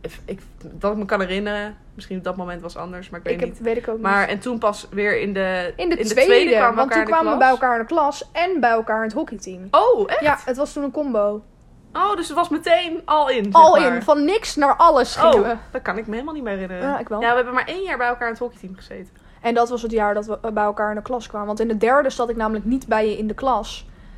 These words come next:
Speaker 2: En, eh, en in de vierde, oh fuck, of ben ik in de vijfde gestopt? Nou,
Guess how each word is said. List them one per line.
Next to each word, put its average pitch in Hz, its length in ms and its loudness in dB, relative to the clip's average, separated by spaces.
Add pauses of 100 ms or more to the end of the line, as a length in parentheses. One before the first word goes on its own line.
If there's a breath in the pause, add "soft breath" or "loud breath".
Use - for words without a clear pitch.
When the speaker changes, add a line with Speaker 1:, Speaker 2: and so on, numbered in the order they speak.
(500 soft breath)
Speaker 2:
En, 226 480 0 (220)
eh, 226 120 -6 (800)
en 233 100 -2
in 247 80 0
de 240 60 -2
vierde, 277 600 -2
oh 339 340 -4
fuck, - 360 -12
of 240 100 -8
ben 285 100 -2
ik 294 80 -8
in 294 60 -8
de 277 80 -10
vijfde 311 400 -10
gestopt? - 560 -16
Nou, 190 180 -4